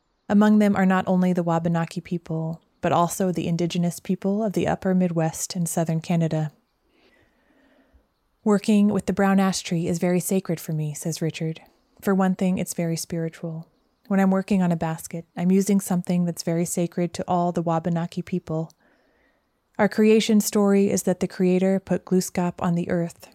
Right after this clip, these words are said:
and the earth was barren, and Glooskap created the trees and the grass, and also created the animals.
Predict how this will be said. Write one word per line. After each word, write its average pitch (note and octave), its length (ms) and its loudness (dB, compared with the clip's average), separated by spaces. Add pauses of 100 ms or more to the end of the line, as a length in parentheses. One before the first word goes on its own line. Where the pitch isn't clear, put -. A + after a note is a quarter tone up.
(140)
and G3 140 4
the F#3 120 2
earth F#3+ 260 0
was G3 140 0
barren, D#3+ 520 0 (200)
and F3+ 180 0
Glooskap F3+ 480 0
created E3+ 400 0
the - 60 -6
trees F3+ 520 0
and G3 140 2
the G#3+ 60 2
grass, E3 540 -2
and F#3 140 0
also E3 320 0
created F3 420 0
the F#3+ 120 -2
animals. F3 580 -2